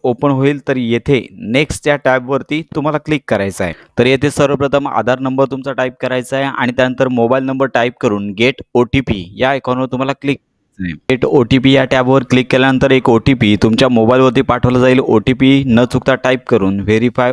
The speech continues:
ओटीपी या टॅबवर तुम्हाला क्लिक करायचं आहे. व्हेरीफाय ओटीपी टॅबवर क्लिक केल्यानंतर पर्सनल डिटेल भरण्यासाठीचं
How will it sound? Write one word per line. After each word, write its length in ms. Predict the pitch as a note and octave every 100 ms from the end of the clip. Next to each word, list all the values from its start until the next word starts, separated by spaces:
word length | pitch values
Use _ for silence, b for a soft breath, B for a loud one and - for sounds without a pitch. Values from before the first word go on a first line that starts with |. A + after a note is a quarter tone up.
| -
ओटीपी 580 | A#2 G#2+ B2 A2+ E2 D#2
या 160 | G2 A2+
टॅबवर 340 | B2 A#2+ A#2 A#2
तुम्हाला 220 | A#2+ C#3
क्लिक 240 | - C#3+ C3
करायचं 360 | G#2+ G2 F#2 F#2
आहे. 80 | E2
व्हेरीफाय 360 | A2 A#2 C#3
ओटीपी 560 | C3 A#2+ A2 C3+ F#2+ F2+ -
टॅबवर 300 | A2+ A#2 B2
क्लिक 220 | B2+ B2+
केल्यानंतर 340 | C3 B2+ B2+
पर्सनल 500 | B2 A#2+ A2+ - C3+
डिटेल 380 | A#2 A2+ B2+ F#2+
भरण्यासाठीचं 560 | E2+ G#2 A2+ A#2 A#2+